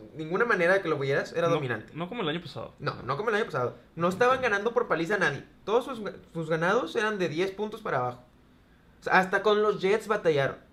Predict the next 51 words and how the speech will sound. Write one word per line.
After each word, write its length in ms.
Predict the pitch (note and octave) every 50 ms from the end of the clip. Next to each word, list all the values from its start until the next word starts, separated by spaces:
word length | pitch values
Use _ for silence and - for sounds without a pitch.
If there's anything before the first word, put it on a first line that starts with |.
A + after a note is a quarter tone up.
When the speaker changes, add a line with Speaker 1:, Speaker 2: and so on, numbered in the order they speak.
| - _ - - _ _ _ _ _ _ _
Speaker 2:
Sí, 60 | - -
cierto. 400 | - - - - - _ - C#3+
Speaker 1:
Hasta 360 | D#3+ E3+ F3 - F#3 F3 F3+
con 180 | F#3+ F#3 F#3
los 220 | F#3 F3+ F3+ F3+ E3
Jets 200 | F3 G3 G#3 G#3
batallaron 540 | A#3+ A#3 A#3 A3 F#3+ E3+ D#3+ E3 E3+ F#3+ F#3+
en 100 | F#3 E3
el 80 | D3
supuesto 380 | C#3 D#3 - - D#3 D#3 D#3 F#3
juego 220 | - E3+ F3 -
que 100 | - C#3
Le'Veon 400 | C#3 D3 C#3+ C#3+ D3 E3 E3 D#3+
Bell 220 | D3+ D#3 D#3 D#3 D#3
iba 100 | D#3 D#3+
a 60 | D3+
ser 120 | E3 D#3+
titular 680 | - D#3+ - D#3 D3 B2+ B2 B2+ C3 C3+ C3+ C3+ C3 A#2+
y 60 | A#2 B2+ B2
iba 160 | A#2+ A2+ A#2+ C3+
a 60 | C#3+
destruir 320 | C#3 C3 - - A2 A#2+
a 20 | C3
los 120 | C3 A#2
Jets. 240 | A#2 - - - -
No. 80 | B2+ G#2+ - - - - - - - - - - -
Nada 140 | A#2 C3+ D3
Speaker 2:
Pero 80 | E3
Speaker 1:
pasó. 120 | D#3 - E3+
Speaker 2:
tampoco 240 | - E3 E3 F#3+ G3
se 100 | A3 A3
notó 260 | F#3 D3 - F3 E3+
la 100 | F3+ F#3+
diferencia 440 | F3+ F3 - F#3+ E3+ D3+ D3+ F#3 F#3
porque 220 | F3 D#3+ - -
Brady 380 | A2+ A#2 B2 B2 B2 B2+ D3 C#3+
tampoco 380 | - C#3 C3 - A#2+ - C3
era 100 | B2 B2+
muy 180 | C3 B2 G#2+ A2
dominante. 460 | B2 B2 C3 C3 C#3 D#3+ D#3+ - B2
O 20 |
sea, 140 | C3+ D3 C3+
los 160 | C3+ C3 C3
Tampa 180 | - C#3+ C#3 G3
Bay 120 | G3 F3+
Buccaneers 540 | F3+ F3 D#3 - F3+ D#3 C#3 D#3 D#3 - - - - - - _ -
no 180 | C#3 C#3 D3+ D3+
dominaban 520 | D#3+ G3 G#3 F#3 C#3 C3 C#3 E3 G#3+ A3+ F3+
sus 100 | E3+ C#3+
partidos, 480 | - C#3 B2 - - G3+ F3 C#3 -
ganaron. 460 | A#2+ B2+ A#2+ B2+ C3+ D#3 D3+ C#3 C#3